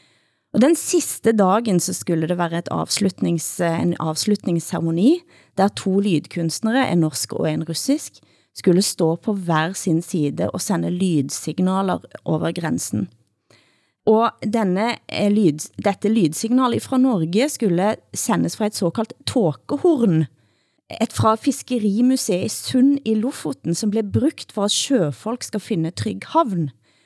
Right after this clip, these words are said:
Det skulle komme lyd som svar på den andre siden. Det som skjer på denne avslutningsdagen, er at dette lydsignalet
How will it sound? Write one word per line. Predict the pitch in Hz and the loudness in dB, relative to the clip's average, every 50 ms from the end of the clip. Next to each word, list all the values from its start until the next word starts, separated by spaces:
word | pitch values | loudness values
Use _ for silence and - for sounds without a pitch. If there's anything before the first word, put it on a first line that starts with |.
| _ _ - | _ _ -6
Det | 117 113 | -2 0
skulle | - 262 247 - | 0 0 2 2
komme | 269 196 185 190 226 233 - - | 0 2 2 0 0 -2 -2 -2
lyd | 214 190 190 196 226 240 277 349 392 359 269 233 - - _ _ | -2 -2 0 2 2 4 4 4 4 2 0 -6 -14 -16 _ _
som | _ - 226 220 | _ -4 0 0
svar | 202 - - 190 170 170 185 202 - | 0 0 0 -2 0 0 -2 -4 -4
på | 233 | -4
den | 202 196 | -2 -2
andre | - - 165 147 151 160 | -2 -2 -2 -2 -2 -4
siden. | 180 - 202 160 156 147 180 180 247 330 - _ _ _ _ _ _ _ _ _ _ _ _ _ _ _ _ _ _ _ _ | -6 -4 -4 -4 -2 -2 2 2 2 2 0 _ _ _ _ _ _ _ _ _ _ _ _ _ _ _ _ _ _ _ _
Det | - 208 233 233 226 | 0 2 2 2 2
som | - 240 208 | 2 0 2
skjer | - - - 254 247 269 320 370 370 - - - _ - | 2 2 0 0 0 0 0 0 -2 -6 -14 -18 _ -4
på | - 214 | -2 0
denne | 196 185 180 175 175 | 0 0 -2 -2 -4
avslutningsdagen, | 165 165 - - 214 196 - 226 196 190 180 - - 185 180 202 208 254 277 277 - - | -4 -6 -4 -6 -6 -4 -2 -2 -2 -2 -4 -4 -4 -4 -2 0 2 2 2 2 2 -2
er | 196 190 190 190 | -4 -4 -2 -4
at | 190 - | -6 -6
dette | - - 175 - - 196 190 | -8 -10 -8 -4 -2 0 2
lydsignalet | 208 220 208 190 156 151 156 - - - - 160 147 175 175 180 202 240 254 262 233 185 180 | 2 2 2 2 0 0 -2 -6 -10 -6 -4 -4 -2 -2 0 0 0 0 0 0 0 0 -2